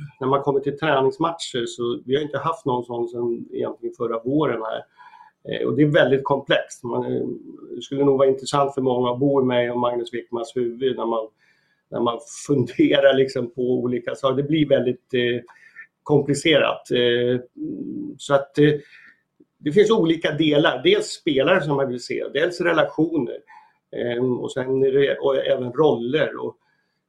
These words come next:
som jag sa då, att när vi kliver in i Nations League, eh, här nästa gång förhoppningsvis, så är det ju väldigt tuffa motståndare. Och, eh, hur ska vi formera oss då? Och vad behöver vi för kvaliteter och så vidare?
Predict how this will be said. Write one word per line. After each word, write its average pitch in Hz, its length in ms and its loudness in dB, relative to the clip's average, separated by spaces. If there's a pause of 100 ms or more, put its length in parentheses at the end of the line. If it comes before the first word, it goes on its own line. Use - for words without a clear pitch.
(560)
som 127 160 -8
jag 127 100 -2
sa 139 260 6
då, 127 40 2
att - 240 -4
när 120 100 -4
vi 123 240 -4 (200)
kliver 139 240 4
in 123 180 2
i 123 60 2
Nations 123 440 -2
League, 120 300 -4 (280)
eh, 117 680 -2
här 113 140 -4
nästa 117 320 -4
gång 127 240 -2
förhoppningsvis, 117 560 -6
så 123 80 -4
är 113 80 2
det 117 60 0
ju 117 260 2 (640)
väldigt 123 260 2
tuffa 135 280 0
motståndare. 135 600 2
Och, 117 320 -4
eh, 120 60 -2
hur 123 280 -2
ska 127 160 -4
vi 127 120 -4
formera 123 500 0
oss - 180 -6
då? 139 200 2
Och 117 160 2
vad 117 160 -4
behöver 120 360 -4
vi 123 60 -2
för - 140 -14
kvaliteter 117 600 -2
och - 80 -4
så - 120 -12
vidare? - 320 -10